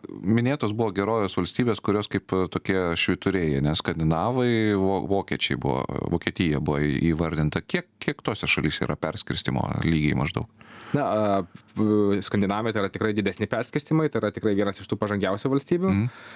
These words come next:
Speaker 2: Na, Vokietija turbūt yra visapusiškai tam tikras orientyras, kiek kai mes kalbam apie valstybės santykį su, su, su, su, su kitais subjektais, apie tai, kiek valstybė rūpinasi, sakykim, gyventojais, verslu, tai čia štai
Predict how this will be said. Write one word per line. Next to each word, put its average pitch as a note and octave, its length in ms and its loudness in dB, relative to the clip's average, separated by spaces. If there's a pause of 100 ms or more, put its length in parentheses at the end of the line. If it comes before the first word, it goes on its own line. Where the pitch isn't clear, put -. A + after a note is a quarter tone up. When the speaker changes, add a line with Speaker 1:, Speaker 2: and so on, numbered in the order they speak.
(220)
Speaker 2:
Na, D#3+ 120 2
Vokietija D#3+ 360 0
turbūt D#3 240 0
yra D#3 140 0
visapusiškai C3 800 0
tam F#2+ 200 -2
tikras - 300 -2
orientyras, G#2+ 540 0 (160)
kiek - 160 -2
kai A2 100 0
mes G2 160 -4
kalbam G2+ 380 0
apie F#2+ 160 -2 (340)
valstybės C3 480 -2
santykį A#2 420 0
su, F#2+ 200 -2 (140)
su, - 200 -6
su, F#2+ 240 0
su, G2 220 -2
su G2+ 120 -4
kitais A#2+ 220 -2
subjektais, B2 480 -2
apie - 140 -4
tai, A#2 160 -2
kiek G#2 180 -2
valstybė F#2 400 -2
rūpinasi, C3+ 520 0 (180)
sakykim, G2 480 0
gyventojais, A2 420 -2
verslu, A#2 300 -2
tai B2+ 100 -2
čia A2+ 160 -4
štai A#2 160 0